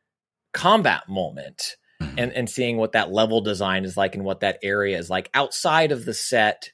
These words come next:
Speaker 1: you know, Traverse the Mist style dungeons.
Speaker 2: Right.
Speaker 1: Um, but again, it, it will always go back to its combat, which if you don't find that rewarding and engaging, I don't think, you know, the best ice cream on top is gonna make that medicine delicious.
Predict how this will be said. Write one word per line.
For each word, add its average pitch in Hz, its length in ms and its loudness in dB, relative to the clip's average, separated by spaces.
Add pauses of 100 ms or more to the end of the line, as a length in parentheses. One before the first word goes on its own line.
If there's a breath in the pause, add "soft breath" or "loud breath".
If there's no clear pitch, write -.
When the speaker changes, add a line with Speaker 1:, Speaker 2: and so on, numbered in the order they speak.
Speaker 1:
you 107 100 -8
know, 95 120 -2
Traverse 101 500 -2
the 104 100 -2
Mist 92 580 -2
style 85 380 0
dungeons. 101 880 0
Speaker 2:
Right. 65 240 -2 (240)
Speaker 1:
Um, 85 480 -2 (100)
but 131 120 2
again, 123 240 2
it, 117 280 -4
it 139 140 -2
will 135 240 0
always 127 460 4
go 110 160 2
back 90 560 0 (480)
to 110 160 -4
its - 160 -4
combat, 82 580 0
which - 160 -12
if - 140 -10
you 107 40 -10
don't 123 280 2
find 104 300 -2
that 98 340 2
rewarding 98 480 -2
and 85 100 -6
engaging, 92 720 2
I 98 100 -2
don't 101 320 -2
think, 92 360 -2 (480 soft breath)
you 101 100 -4
know, 95 100 0
the 92 80 -4
best 101 340 2
ice 104 220 -2
cream 101 260 -4
on 87 180 -2
top - 540 -4
is 101 140 -12
gonna 90 220 -2
make 87 220 -2
that 87 180 2
medicine 82 400 0
delicious. - 720 -6